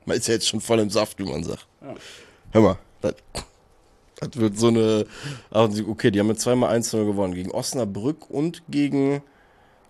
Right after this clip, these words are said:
Speaker 1: Saarbrücken. Ich kenn mir jetzt nicht so ganz krass aus in der dritten Liga, ne? Aber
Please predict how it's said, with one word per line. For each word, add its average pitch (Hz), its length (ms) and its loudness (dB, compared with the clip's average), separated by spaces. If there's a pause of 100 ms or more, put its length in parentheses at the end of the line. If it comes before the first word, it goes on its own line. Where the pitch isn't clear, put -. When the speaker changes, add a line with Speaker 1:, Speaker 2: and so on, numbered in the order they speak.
(500)
Speaker 1:
Saarbrücken. 113 680 -2 (3250)
Ich 92 120 -2 (160)
kenn 131 160 6
mir 151 100 8
jetzt 131 240 6
nicht 156 220 2
so 151 160 2
ganz 165 340 2
krass 92 280 -2
aus 87 240 -2
in 92 60 -4
der 85 100 -4
dritten 82 300 -8
Liga, 85 240 -8
ne? 107 260 0
Aber 107 340 -4